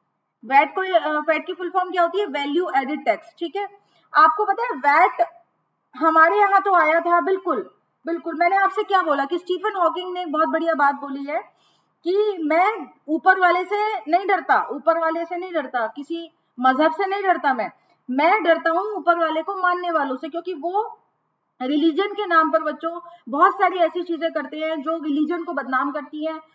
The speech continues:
उसका religion से कहीं कोई मतलब नहीं होता। और कुछ लोग blindly follow करते हैं उस चीज को, बिना सोचे समझे, बिना सोचे समझे कुछ rituals को फॉलो करते हैं जो मेरे, मेरे हिसाब से वो कोई भी हो उसको नहीं करना चाहिए, ठीक है।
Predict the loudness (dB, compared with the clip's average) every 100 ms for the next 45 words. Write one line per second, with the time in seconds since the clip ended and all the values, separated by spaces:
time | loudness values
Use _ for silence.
0 | -16 -12 -4 -2 0 0 -2 -6 -6 -4
1 | -2 -2 -2 -4 -4 -6 -6 -4 -4 -4
2 | -6 -6 -10 _ 2 2 0 -2 0 2
3 | 0 2 4 4 4 4 4 2 2 2
4 | 0 -2 -6 -4 -6 -8 -14 -18 -18 -18
5 | -20 _ _ 0 4 4 4 -4 -4 -6
6 | -6 -6 -8 -8 -4 -2 -2 -4 -10 -10
7 | -12 -12 -12 -12 -12 -12 -6 -6 -6 -12
8 | -10 -10 -8 -10 -12 -12 -12 -14 _ -14
9 | -6 -2 -2 -2 -2 -2 -4 -4 -2 -2
10 | -4 -10 -10 -12 -8 0 2 2 -2 -8
11 | -18 _ -12 -6 0 0 0 -2 -6 -8
12 | -10 -20 -20 _ -8 -6 -6